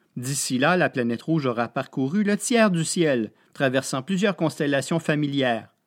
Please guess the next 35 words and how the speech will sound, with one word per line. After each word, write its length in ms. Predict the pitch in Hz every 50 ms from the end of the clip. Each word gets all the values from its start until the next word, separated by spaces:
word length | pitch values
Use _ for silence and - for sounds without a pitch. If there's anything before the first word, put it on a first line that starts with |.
| _ _ _ _ _ _ _ -
Du 140 | 120 117 110
Taureau, 600 | - 135 120 117 113 120 135 139 139 139 139 _ _
elle 140 | - 135 117
passe 260 | - - 127 127 123
dans 100 | 120 123
les 160 | 120 117 117 110
Gémeaux 380 | 113 143 160 175 185 196 196
à 40 | 185
la 120 | 175 156
fin 180 | 139 - 160 151
de 100 | 139 131
mars, 460 | 120 123 135 170 196 175 - - - _ - - _ _
dans 140 | - 143 143
le 100 | 143 135
Cancer 460 | 131 147 135 127 - - 135 131 127
le 120 | 120 113
seize 340 | 113 - - 156 165 170 160
mai, 260 | 170 190 208 214 214 - _ _ _ _ _ -
dans 120 | 208 226 233
le 120 | 220 214
Lion 260 | 202 180 180 185 185
le 120 | 170 151 127
vingt 260 | 123 123 147 151 160
juin, 340 | 160 170 185 196 208 220 214 _ _ _ -
puis 140 | - 254
dans 140 | 214 226 214
la 140 | 185 175 170
Vierge 460 | 143 147 147 143 127 117 113 104 104
le 120 | 110 123 127
dix-sept 480 | 131 139 151 156 - - 165 143 -
août. 140 | 143 120 104 - _ _ _ _ _ _ _ _ _ _ _ _ _
La 140 | 147 143 139
prochaine 400 | 135 - 151 135 - 160 147 147
opposition 520 | 139 127 - 139 131 123 113 - - 143 131
martienne 580 | 131 127 120 - - 170 170 175 175 180 185